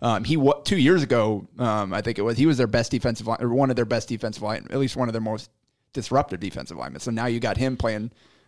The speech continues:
uh, full-time role again. You've got those other guys.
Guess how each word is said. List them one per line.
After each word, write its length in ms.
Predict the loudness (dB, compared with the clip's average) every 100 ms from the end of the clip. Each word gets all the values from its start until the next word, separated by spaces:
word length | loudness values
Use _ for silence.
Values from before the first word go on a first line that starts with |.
| -4
uh, 340 | -2 0 -2
full-time 460 | 0 -2 0 -4 -2
role 160 | -2 -2
again. 300 | -4 -6 -8
You've 160 | -4
got 200 | 0 0
those 200 | 0 -2
other 240 | -4 -4 -4
guys. 460 | -2 -2 -4 -8